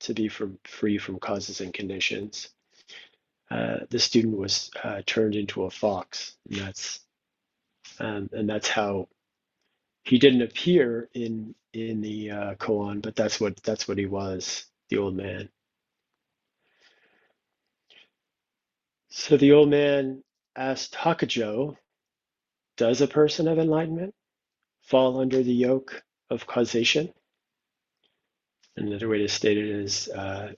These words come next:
"Is an enlightened person free from causes and conditions?" And, uh, and Hakujo answered,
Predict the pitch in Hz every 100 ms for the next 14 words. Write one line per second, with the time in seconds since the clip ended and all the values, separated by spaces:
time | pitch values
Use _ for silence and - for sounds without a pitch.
0 | - 117 117 113 107 113 110 104 - 110
1 | - 107 - - 107 117 - 127 - 135
2 | 127 131 135 127 139 135 131 147 151 -
3 | - _ _ _ _ _ _ _ _ _
4 | _ _ _ _ _ _ _ _ _ _
5 | _ - 110 104 98 113 110 104 101 101
6 | - _ _ _ _ _ _ _ _ _
7 | _ _ - 113 107 123 - 117 110 107
8 | 104 - 104 95